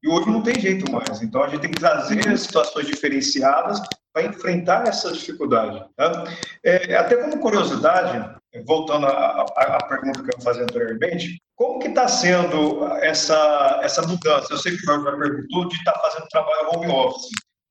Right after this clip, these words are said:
É, tem sido melhor na sua avaliação, Marilu? O senhor tá tendo desafios ainda? Como, como que tá sendo? É uma possibilidade futura que vocês acham que vale a pena? Como,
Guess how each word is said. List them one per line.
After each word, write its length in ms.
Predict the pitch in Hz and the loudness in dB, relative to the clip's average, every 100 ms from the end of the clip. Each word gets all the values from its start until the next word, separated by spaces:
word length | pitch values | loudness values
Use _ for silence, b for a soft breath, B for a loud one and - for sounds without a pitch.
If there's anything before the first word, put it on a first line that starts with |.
| _ _ _ | _ _ _
É, 340 | 151 156 156 - | -4 0 0 2
tem 180 | 214 | 2
sido 320 | 202 208 202 175 | 2 0 2 2
melhor 540 | 151 131 143 160 165 | 0 0 2 2 2
na 100 | 143 | 0
sua 240 | - 147 | 0 0
avaliação, 640 | 135 135 127 - 139 165 170 | 2 2 2 -2 0 -2 -2
Marilu? 320 | 156 143 139 | -2 0 0
O 40 | |
senhor 180 | 131 160 | 0 0
tá 160 | 165 165 | 0 -2
tendo 180 | 160 135 | -6 -6
desafios 600 | 135 135 - 139 135 120 | 0 0 0 -4 -4 -2
ainda? 600 | 120 139 156 151 147 147 143 147 - _ _ | -4 -4 -6 -4 -2 -4 -4 -18 -20 _ _
Como, 220 | 233 - | -6 -4
como 160 | 269 311 | -4 -6
que 100 | 254 | -2
tá 160 | 240 - | 0 0
sendo? 480 | - 147 135 147 | 0 0 0 2
É 80 | 151 | 4
uma 200 | 165 170 | 4 2
possibilidade 1000 | 170 170 156 156 147 156 156 139 139 147 - _ 160 | 0 0 0 2 4 4 2 -2 -6 -8 -14 _ -8
futura 480 | 165 156 170 160 | -4 0 2 2
que 80 | - | -2
vocês 400 | 151 143 147 - - | -4 -2 -2 -2 -2
acham 200 | 143 147 | -2 -2
que 220 | 151 143 | -2 -2
vale 240 | 143 143 - | 0 0 -2
a 60 | |
pena? 560 | - - 165 165 160 151 151 - - _ - | -4 -2 0 0 0 0 0 -4 -12 _ -12
Como, 380 | 160 - 381 - | -6 -4 -6 -8